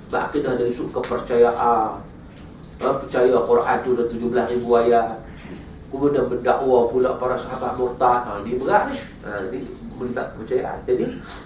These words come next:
Sufi pula tengok pula. Ada Sufi betul, ada yang tak betul. Ha, kan? Dia macam, macam ajaran-ajaran tertentu. Kalau Sufi yang percaya kepada kubur, pergi tawaf kubur pula, pergi ambil perkat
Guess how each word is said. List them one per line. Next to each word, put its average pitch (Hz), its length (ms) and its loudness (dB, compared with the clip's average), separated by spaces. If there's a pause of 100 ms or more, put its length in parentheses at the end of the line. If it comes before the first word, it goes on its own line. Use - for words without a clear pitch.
(420)
Sufi 233 400 4
pula 311 160 2
tengok 233 400 2
pula. - 320 4 (400)
Ada 196 160 4
Sufi 139 320 0
betul, - 320 8
ada - 160 0
yang 123 160 2
tak - 160 -6
betul. 254 400 8 (480)
Ha, 107 320 -4
kan? - 200 8 (120)
Dia 160 160 -6
macam, 214 240 2 (160)
macam 185 160 -2
ajaran-ajaran 175 560 4
tertentu. 165 380 -2 (340)
Kalau 240 240 4 (240)
Sufi 226 480 -2
yang 190 80 0
percaya 196 400 2
kepada 180 320 0
kubur, 180 480 0
pergi 165 160 -6
tawaf 160 320 2
kubur 165 480 0
pula, 160 400 4
pergi 165 160 2
ambil 160 240 2
perkat 160 380 0